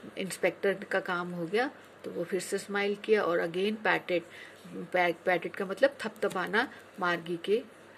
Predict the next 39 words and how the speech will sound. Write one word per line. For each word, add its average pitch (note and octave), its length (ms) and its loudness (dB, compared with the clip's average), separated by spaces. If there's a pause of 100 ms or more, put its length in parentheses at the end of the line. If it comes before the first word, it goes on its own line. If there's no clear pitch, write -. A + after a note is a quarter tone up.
(120)
हेड F3+ 220 2
को। - 140 -12 (1080)
He D4+ 160 6
said C4+ 240 10
to B3+ 100 6
her B3+ 100 8
mother, A3 400 6 (300)
"It A3 80 6
is A#3+ 220 2
not A3 180 4
the A3 140 6
little G#3+ 360 6
girl's G3+ 320 6 (100)
fault।" F#3+ 320 2 (540)
तो G3 60 -2
वो G3 120 4
क-, F#3+ 120 -2
मा-, F#3 540 0
काउंटी F#3 300 2
इंस्पेक्टर G3+ 380 0
ने G3 100 -6
क्या G3 200 -2
किया C4 260 4 (340)
कि G#3 160 4
इसका G3+ 240 0
कोई G3+ 160 6
फॉल्ट F3+ 400 2
नहीं G3+ 100 -2
है, F#3+ 60 -2
मिसेस F#3 360 -4
जॉन। E3 340 0
मिसेस F3 320 -4
जॉन्स F#3 360 -2
कौन G3+ 220 -2
है? F4 140 -2 (400)
मार्गी F3+ 280 2
की G3 180 -2
मदर E3+ 260 -6
है। - 200 -12